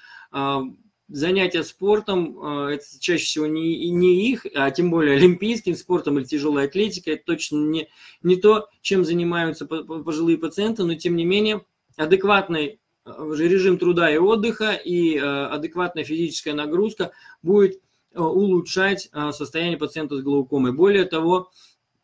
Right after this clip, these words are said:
при повышении, м,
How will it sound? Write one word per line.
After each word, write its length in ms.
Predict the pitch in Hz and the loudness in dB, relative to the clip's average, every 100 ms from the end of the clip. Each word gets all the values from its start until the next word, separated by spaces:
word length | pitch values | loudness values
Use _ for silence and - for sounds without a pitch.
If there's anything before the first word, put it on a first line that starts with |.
| _ _ | _ _
при 220 | - 208 240 | 0 2 2
повышении, 680 | 185 165 156 202 208 196 - _ _ _ _ _ _ _ _ _ _ _ | 2 0 2 4 4 2 -2 _ _ _ _ _ _ _ _ _ _ _
м, 420 | 147 127 123 117 | -6 -4 -2 -4